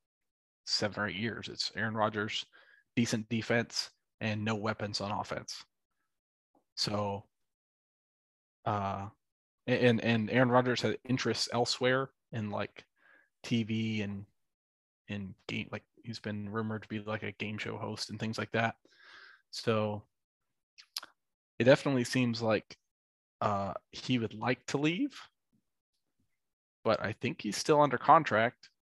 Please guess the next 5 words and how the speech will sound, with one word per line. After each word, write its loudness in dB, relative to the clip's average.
and -2
I -8
don't -6
really -4
know. -6